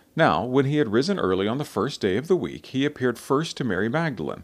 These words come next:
from whom he had cast out seven demons. She went and told those who had been with him, as they mourned and wept. When they heard that he was alive and had been seen by her, they disbelieved. After these things, he was revealed in another form to two of them as they walked on their way to the country.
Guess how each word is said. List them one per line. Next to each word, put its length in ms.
from 220
whom 200
he 120
had 100
cast 320
out 200
seven 280
demons. 540
She 180
went 220
and 140
told 260
those 300
who 100
had 140
been 200
with 180
him, 260
as 160
they 100
mourned 400
and 180
wept. 320
When 120
they 120
heard 240
that 100
he 100
was 220
alive 440
and 120
had 120
been 160
seen 300
by 180
her, 220
they 140
disbelieved. 840
After 340
these 240
things, 340
he 100
was 180
revealed 420
in 80
another 320
form 300
to 120
two 240
of 140
them 160
as 120
they 120
walked 460
on 100
their 120
way 140
to 100
the 100
country. 440